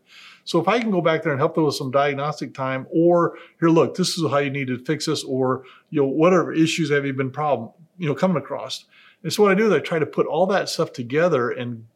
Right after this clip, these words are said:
give them more tools and more information that I can.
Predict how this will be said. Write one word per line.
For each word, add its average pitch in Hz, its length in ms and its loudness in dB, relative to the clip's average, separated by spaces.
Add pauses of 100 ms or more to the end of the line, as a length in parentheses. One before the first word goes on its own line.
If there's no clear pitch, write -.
give 180 340 2
them 135 280 0
more 151 320 -2
tools 160 380 2
and 120 120 -4
more 160 220 0
information 143 640 -4
that 110 160 -2
I 110 80 -4
can. 110 400 -4